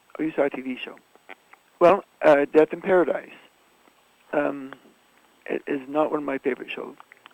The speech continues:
but I watch it whenever I think about it <clears throat> and happen to turn it on and see it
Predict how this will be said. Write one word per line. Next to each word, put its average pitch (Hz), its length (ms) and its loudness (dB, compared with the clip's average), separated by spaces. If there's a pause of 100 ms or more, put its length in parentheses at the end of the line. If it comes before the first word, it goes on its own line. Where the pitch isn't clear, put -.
but - 180 0
I 156 160 4
watch 151 500 0
it 135 160 0 (120)
whenever 135 380 -6
I 127 360 -10
think 180 180 -4
about 135 240 -6
it 151 140 -4 (320)
<clears throat> 185 60 -20 (840)
and 127 140 -8
happen 147 320 0
to 123 120 -8 (500)
turn 139 160 -4
it 127 140 -4
on 143 240 -4
and 123 160 -16 (160)
see 196 80 2
it 170 160 2